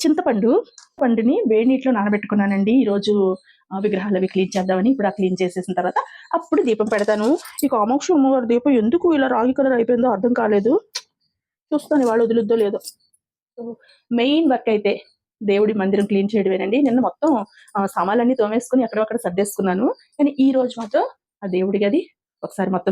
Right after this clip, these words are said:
విగ్రహాలన్నీ శుభ్రంగా తోమేసి, కడిగేసి, బొట్లు పెట్టేసి, అదంతా కూడా క్లీన్ చేసేసి, ఆ తర్వాత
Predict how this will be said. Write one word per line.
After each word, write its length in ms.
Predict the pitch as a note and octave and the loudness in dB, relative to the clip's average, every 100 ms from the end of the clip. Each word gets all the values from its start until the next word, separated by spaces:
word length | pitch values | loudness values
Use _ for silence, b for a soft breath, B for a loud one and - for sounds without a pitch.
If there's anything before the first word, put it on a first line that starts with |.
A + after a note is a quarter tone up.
| F3+ | 0
విగ్రహాలన్నీ 460 | G3 G#3+ F#3+ F#3+ G3+ | 0 0 0 -2 -4
శుభ్రంగా 360 | F#3 G3 G3+ F#3+ | -2 0 0 0
తోమేసి, 340 | F#3+ G3+ G3 G3 F#3+ | 0 0 -2 -2 -2
కడిగేసి, 340 | F#3+ F#3+ F#3+ F#3+ | 0 -2 0 -2
బొట్లు 200 | F#3 G#3 | -2 -2
పెట్టేసి, 360 | G3 G3 G3 G3+ b b b b - | -2 -2 -2 -6 b b b b -4
అదంతా 300 | G#3 F#3+ A3+ G#3+ | -2 -2 -2 -2
కూడా 120 | G3 | -2
క్లీన్ 200 | G#3+ G3+ G3+ | 0 0 0
చేసేసి, 380 | F#3+ G3 F#3+ G3+ b b A3 | 0 -2 -2 -6 b b -4
ఆ 20 | |
తర్వాత 220 | G3+ G3 | -2 -2